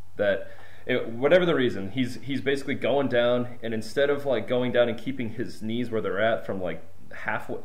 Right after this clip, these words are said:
like, the halfway point of your squat when you're going down, your knees shouldn't move forward or back. And what he's probably doing is that he's going down, and then as he settles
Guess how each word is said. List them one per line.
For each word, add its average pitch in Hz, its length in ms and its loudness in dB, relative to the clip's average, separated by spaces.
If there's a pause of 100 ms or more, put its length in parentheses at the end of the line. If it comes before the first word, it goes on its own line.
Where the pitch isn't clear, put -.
(140)
like, 104 220 -4 (160)
the 98 100 0
halfway 156 320 2
point 156 220 0
of 139 40 -2
your 120 100 0
squat 120 360 2
when 117 120 -2
you're 120 100 0
going 117 220 0
down, 113 280 2
your 117 140 0
knees 117 320 2
shouldn't 107 320 -4
move 107 200 0
forward 92 300 -2
or 76 60 -6
back. 85 480 -4 (540)
And 101 320 0
what 110 140 0
he's 143 200 -2
probably 113 420 4
doing 101 300 0
is 92 140 -6
that 95 100 -6
he's 117 180 -4
going 107 300 0
down, 117 460 0
and 101 120 -4
then 107 80 0
as 113 200 -2
he 117 100 -4
settles 120 580 2